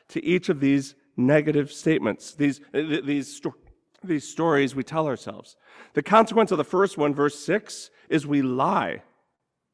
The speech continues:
I say, "I'm sure I'm right," John says, we lie. Verse eight,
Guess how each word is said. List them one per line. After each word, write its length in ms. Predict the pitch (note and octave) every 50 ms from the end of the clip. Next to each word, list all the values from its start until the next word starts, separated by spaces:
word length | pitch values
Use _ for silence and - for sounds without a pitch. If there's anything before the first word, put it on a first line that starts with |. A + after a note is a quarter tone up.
| _ _ _ _ _ _ _ _ _ _ _ _ _ _ _ _ _ _ _ _ _
I 120 | - D#3
say, 220 | D#3 - F#3 F#3 D#3
"I'm 180 | - E3+ E3+ D#3
sure 300 | - - - A3+ A3 G#3+
I'm 220 | G3 G3 F#3 F3
right," 300 | G3+ G3+ G3 D3 A#2+ - - - - - _
John 300 | - D3+ D3 D3 C#3+ C3+
says, 460 | - - C#3 B2 A#2 G#2+ - - - _ _ _ _ _ _ _ _
we 140 | - B2+ A#2+
lie. 560 | A#2 A#2+ B2 C#3 D3 C3 A2 F2 C#2 C2+ - _ _ - - - _ _ _ _ _ _ _ _ _ _ _ _ _ _ _ _ _ _ _ _ _ _ _ _ _ _ - - _ _ _
Verse 280 | C#3 F3+ F#3+ F#3 - -
eight, 400 | - G3+ G#3+ F#3 D3+ - - -